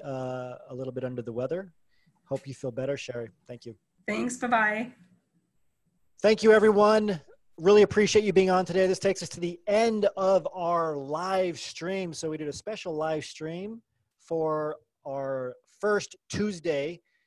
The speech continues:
Speaker 1: radio show. All radio shows will be on Tuesdays now, in general, every other week. If you wanna learn more about the Cheeky Scientist Association and getting hired in your next industry job,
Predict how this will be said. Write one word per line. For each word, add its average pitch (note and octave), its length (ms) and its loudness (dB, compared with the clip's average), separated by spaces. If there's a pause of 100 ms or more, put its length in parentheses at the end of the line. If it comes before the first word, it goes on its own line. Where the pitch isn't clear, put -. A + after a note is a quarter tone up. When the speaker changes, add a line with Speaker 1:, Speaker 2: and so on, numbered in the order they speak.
(260)
Speaker 1:
radio E3 260 -2
show. E3+ 400 -4
All F3+ 220 0
radio D#3+ 240 -2
shows D3 240 -8
will C3+ 80 -12
be C#3 100 -8
on B2 120 -12
Tuesdays C3 460 -10
now, F3 300 -10 (220)
in C#3 160 -14
general, D#3 460 -8
every C3 320 -8
other A#2+ 180 -10
week. C#3+ 380 -14 (420)
If B2+ 100 -14
you D3+ 60 -8
wanna E3+ 140 -2
learn D3+ 180 -6
more D#3+ 160 -4
about D#3 220 -4
the C#3 60 -16
Cheeky C#3+ 280 -16
Scientist D#3 580 -8
Association D3+ 800 -4
and C3+ 100 -10
getting C3+ 180 -8
hired C#3 540 -6 (260)
in C#3 140 -14
your B2+ 140 -12
next C#3+ 640 -10 (280)
industry D#3 480 -10
job, C3 340 -4